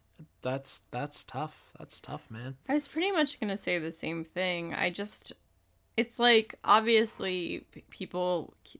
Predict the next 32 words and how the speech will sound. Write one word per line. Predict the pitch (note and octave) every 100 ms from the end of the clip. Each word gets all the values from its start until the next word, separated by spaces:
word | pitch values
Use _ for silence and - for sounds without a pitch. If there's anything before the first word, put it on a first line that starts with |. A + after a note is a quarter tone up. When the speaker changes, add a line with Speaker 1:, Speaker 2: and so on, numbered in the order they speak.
| -
Speaker 2:
hold | - F3 E3+
on | D3+ D3
to | -
trauma, | - - D#3+ D#3+ E3 G#3+ - _ _ _ _ - - _ C#4 D4 - - - _ - -
but | F#3+ - -
I | F3 E3+ - - - _
wonder | G3 G3+ G3+ G3+ F#3+ F3+
where | F3 D#3+
it's | D#3+ -
going | E3 D#3
to | D3+
be | E3
different, | - C#4+ - F#3+ -
because | F#3+ - F#3 E3+ E3 F#3
you | G3+
can | B3 G#3+
get | G3 E3+
all | E3+
the | E3+
therapy | - F3 E3 D#3+ E3
in | D#3+
the | D3+
world, | D#3 F#3 D3 D3+
but | D#3 -
with | D#3+
a | E3
Trill | - - F3 E3+ E3
situation, | - F3+ - E3 D#3+ D3+ - D3+ D#3
like, | C3+ C#3 -
it's | - -
with | D3+ E3+ - -
you | D3+ D3+ E3